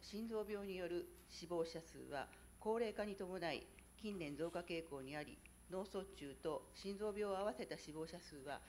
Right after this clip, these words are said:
がんに並んでおります。また、介護が必要になった原因に占める割合は脳卒中が最多となっております。脳卒中循環器病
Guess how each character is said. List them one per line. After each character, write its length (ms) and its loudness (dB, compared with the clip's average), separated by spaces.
が 140 6
ん 120 0
に 220 -2
並 260 2
ん 20 -4
で 80 2
お 60 2
り 80 -4
ま 80 -8
す。 100 -14
ま 120 2
た、 240 4
介 200 6
護 80 4
が 100 4
必 200 -6
要 100 4
に 100 0
な 80 4
っ 100 2
た 100 4
原 160 4
因 120 2
に 80 -4
占 140 -6
め 100 2
る 100 0
割 240 2
合 40 4
は 140 4
脳 140 0
卒 260 -2
中 180 -4
が 160 2
最 160 0
多 160 -2
と 160 -2
な 120 -2
っ 40 -6
て 160 -6
お 40 -4
り 80 -10
ま 100 -10
す。 20 -14
脳 100 6
卒 300 0
中 140 0
循 200 0
環 200 2
器 200 -8
病 240 4